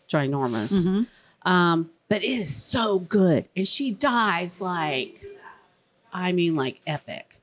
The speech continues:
Speaker 1: It's so good. And then the Between the World and Me by Tanisha Coates. Okay, so when Toni Morrison deems a book required reading,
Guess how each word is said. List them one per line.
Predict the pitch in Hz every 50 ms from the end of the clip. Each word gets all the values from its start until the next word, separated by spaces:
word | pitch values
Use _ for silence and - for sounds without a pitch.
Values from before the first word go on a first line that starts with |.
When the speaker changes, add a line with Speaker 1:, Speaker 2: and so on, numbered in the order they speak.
| _ _ _
Speaker 1:
It's | - 185 180
so | - - 180 135 120
good. | - - 80 - - - _ _ _ _ _ _ - - - - - _ _ _ -
And | 202 202 196 196 196
then | 196 196 190 190 190 185 185 190 185 190 - _ _ _ _ _ _ _ _ _ -
the | 175 - 196 190 185 185 175 180 - _ _ _ _
Between | - 185 - - - 214 214 226 247 254
the | 254 254
World | 220 196 180 175 180 180 196
and | 196 196
Me | 170 151 147 147 147
by | 139 156 151
Tanisha | 156 - 175 165 160 160 151 - 165
Coates. | - - 151 127 120 - - - - - - _ _ _ _ _ _ _ _ _ -
Okay, | - 196 202 175 135 - - _ _
so | - - 208
when | 185 190 190 190
Toni | - - 208 208 247 294 302
Morrison | 269 208 185 170 175 175 - - 214 208 208 220 233 233 - - 165
deems | 160 180 180 196 214 226 247
a | 254
book | 220 202 175 160 165 165 - - - _ -
required | 170 170 160 - - 151 143 143 147 160 175 175 185
reading, | 175 156 147 139 131 127 120 123 139 151